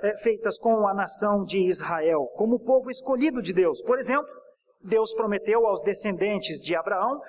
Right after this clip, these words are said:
que receberiam grandes bênçãos e seriam instrumentos maravilhosos na raça humana. Alguma coisa pode mudar isso? Não.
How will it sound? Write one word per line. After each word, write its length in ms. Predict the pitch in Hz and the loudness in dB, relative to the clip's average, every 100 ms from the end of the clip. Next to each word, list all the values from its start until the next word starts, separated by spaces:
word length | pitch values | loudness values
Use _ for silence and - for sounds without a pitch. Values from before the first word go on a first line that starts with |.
| - - | -12 -8
que 80 | |
receberiam 560 | 208 220 233 208 214 202 | -4 -2 0 0 -2 -4
grandes 640 | 165 247 294 339 320 202 | -6 -2 0 2 0 -4
bênçãos 400 | - 196 220 185 | -4 -4 -4 -4
e 40 | 202 | -2
seriam 440 | - 165 208 208 - - 190 | -2 0 -2 -2 -6 -10 -6
instrumentos 720 | 185 - 185 156 180 190 139 | -6 -4 -4 -2 -4 -4 -6
maravilhosos 720 | 160 202 202 170 143 147 156 | -4 -4 -4 -2 0 -2 -4
na 180 | 151 139 | -6 -4
raça 480 | 123 131 - 135 - - _ - | -4 -4 -4 -6 -10 -16 _ -12
humana. 540 | 180 220 269 240 113 - _ _ _ _ _ _ - - | -8 -6 -4 -4 -8 -14 _ _ _ _ _ _ -20 -6
Alguma 320 | 175 190 262 | -4 0 -2
coisa 260 | 262 247 233 | 0 -2 -2
pode 220 | 247 226 | -4 -2
mudar 280 | 220 220 220 | -2 0 0
isso? 240 | 269 - - - 170 | 0 -2 -4 -10 -6
Não. 500 | 175 214 196 160 | -2 0 2 0